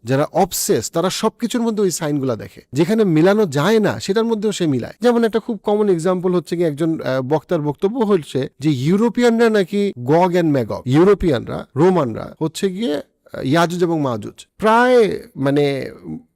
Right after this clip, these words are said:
পৃথিবীর, আহ, নির্ভরযোগ্য সমস্ত ওলামারা কিন্তু এইটার ব্যাপারে ওনার সাথে ডিসএগ্রি করে, কিন্তু উনি এটার ব্যাপারে অবসেসড। আমি মানে বক্তার নাম বলতেছি না। একইভাবে মুসলমানদের মধ্যে বর্তমান সময় এই জিনিসটা খুব বেশি যে সে ইসরায়েলকে সে দাজ্জালের শক্তি মনে করে,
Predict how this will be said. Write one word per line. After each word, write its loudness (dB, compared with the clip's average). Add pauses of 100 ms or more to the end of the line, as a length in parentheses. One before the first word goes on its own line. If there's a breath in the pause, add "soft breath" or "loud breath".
(100)
পৃথিবীর, 0
আহ, -10
নির্ভরযোগ্য 0
সমস্ত -2
ওলামারা 2
কিন্তু -4
এইটার 2
ব্যাপারে 0
ওনার 2
সাথে -2
ডিসএগ্রি -2
করে, -6
কিন্তু -2
উনি 4
এটার 4
ব্যাপারে 2
অবসেসড। -6
আমি 0 (200)
মানে 0
বক্তার -2
নাম -2
বলতেছি -10
না। -16
একইভাবে 0 (160)
মুসলমানদের 2
মধ্যে 2
বর্তমান 0 (160)
সময় -2
এই -4
জিনিসটা -2
খুব -4
বেশি -4
যে -4
সে -2
ইসরায়েলকে 0
সে -6
দাজ্জালের 0
শক্তি -10
মনে -6
করে, -14